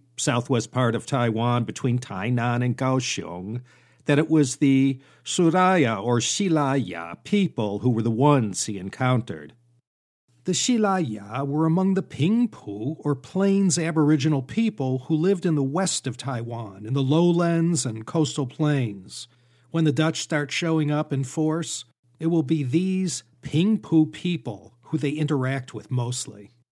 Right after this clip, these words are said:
We thank these Shilaya people for giving us the name Taiwan.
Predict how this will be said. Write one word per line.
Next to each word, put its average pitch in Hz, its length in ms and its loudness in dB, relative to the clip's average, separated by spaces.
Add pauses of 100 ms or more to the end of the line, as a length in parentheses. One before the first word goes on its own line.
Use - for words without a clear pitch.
(460)
We 262 160 6
thank 208 480 2
these 175 220 2
Shilaya 139 920 -2
people 269 340 0
for 175 160 -4
giving 190 420 2
us 208 160 2
the 185 140 -2
name 180 600 4
Taiwan. 139 800 -2